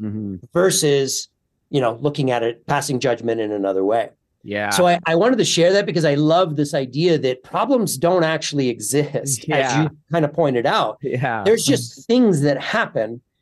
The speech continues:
Speaker 2: and then there's our response to what happened.
Speaker 1: Yep.
Speaker 2: So how are you responding? And if we bring this all the way back to money,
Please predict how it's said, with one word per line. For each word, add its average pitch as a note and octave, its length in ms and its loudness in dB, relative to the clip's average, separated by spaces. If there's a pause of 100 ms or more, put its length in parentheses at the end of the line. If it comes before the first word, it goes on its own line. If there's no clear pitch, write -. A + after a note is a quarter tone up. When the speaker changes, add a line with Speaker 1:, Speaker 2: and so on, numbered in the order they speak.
(300)
Speaker 2:
and D#3+ 160 4
then F3+ 200 4
there's F3 240 4
our F3 160 4
response C3 960 -2 (340)
to G3+ 260 2
what C#3+ 300 2
happened. - 560 -6 (200)
Speaker 1:
Yep. D#3 320 -4 (340)
Speaker 2:
So D#3 460 2
how F#3+ 360 0
are F#3+ 100 4
you E3 220 2
responding? D3 800 -2 (200)
And D#3 380 0
if E3+ 140 -2
we F3 100 2
bring F#3 280 2
this F3+ 180 0
all E3 260 0
the E3+ 80 -2
way D3+ 140 2
back D3 320 -6
to - 120 -8
money, C3 580 0